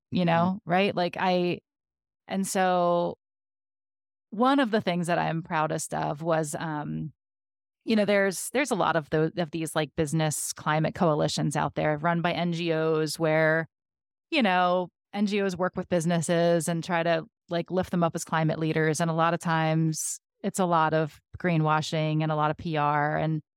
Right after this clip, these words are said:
Speaker 1: I
Speaker 2: Mm.
Speaker 1: did not want that to happen with Drawdown Labs. And so,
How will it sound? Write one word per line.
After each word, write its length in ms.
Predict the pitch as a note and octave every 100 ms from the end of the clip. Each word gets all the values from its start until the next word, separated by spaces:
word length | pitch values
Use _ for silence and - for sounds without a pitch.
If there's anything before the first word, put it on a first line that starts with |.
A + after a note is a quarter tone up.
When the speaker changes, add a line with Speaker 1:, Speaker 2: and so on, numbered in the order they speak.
| _ _
Speaker 1:
I 360 | A#2+ A2+ A2+ A3
Speaker 2:
Mm. 40 |
Speaker 1:
did 160 | A#3 A3
not 340 | G#3 F#3+ G3+
want 260 | F#3 F#3 E3+
that 180 | E3 -
to 60 | D#3+
happen 560 | E3+ D#3+ D#3 D#3 D3+
with 220 | F3 E3+ -
Drawdown 340 | D#3+ D#3 D3
Labs. 360 | C#3 C#3 D3+ F3
And 120 | F3
so, 480 | E3+ D#3 D#3+ E3